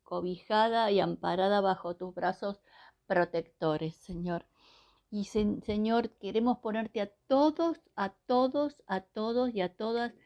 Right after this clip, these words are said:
los que están enfermos de diferentes cosas,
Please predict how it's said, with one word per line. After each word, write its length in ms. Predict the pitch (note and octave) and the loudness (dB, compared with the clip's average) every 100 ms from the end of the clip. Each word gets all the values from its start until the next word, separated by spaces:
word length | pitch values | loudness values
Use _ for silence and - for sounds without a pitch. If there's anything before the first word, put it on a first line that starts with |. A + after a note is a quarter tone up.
| _ - - - | _ -20 -20 -6
los 160 | - | -6
que 100 | - | -4
están 300 | G#2+ - - | -8 -2 2
enfermos 680 | D4 C4+ - C#4+ D4 C#4 D4 | 4 2 2 2 4 6 4
de 100 | B3 | 2
diferentes 640 | G#3+ G3+ G3+ G#3 A3+ A#3+ | -2 -6 -8 -8 -6 -8
cosas, 500 | - B3+ F3+ - F#3 | -4 -2 -2 -4 -6